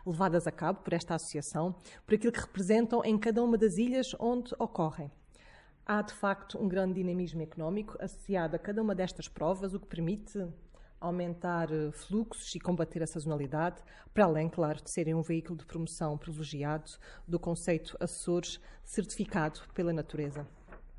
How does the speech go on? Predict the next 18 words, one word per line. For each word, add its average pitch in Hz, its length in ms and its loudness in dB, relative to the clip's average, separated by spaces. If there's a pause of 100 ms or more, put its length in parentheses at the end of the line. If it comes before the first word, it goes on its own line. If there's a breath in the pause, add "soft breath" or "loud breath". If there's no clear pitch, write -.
(1900 soft breath)
O 220 60 -6
Governo 233 420 6
está 214 420 4
também 190 600 6
a - 20 6
desenvolver 180 480 2
um 180 80 2
projeto 170 560 -2
de 165 60 -6
percursos - 500 -4
cicláveis, 165 600 0
que - 140 -12
já 190 100 4
passou 180 400 0
pela 165 280 0
análise 160 540 0
da 170 80 2
viabilidade 160 680 0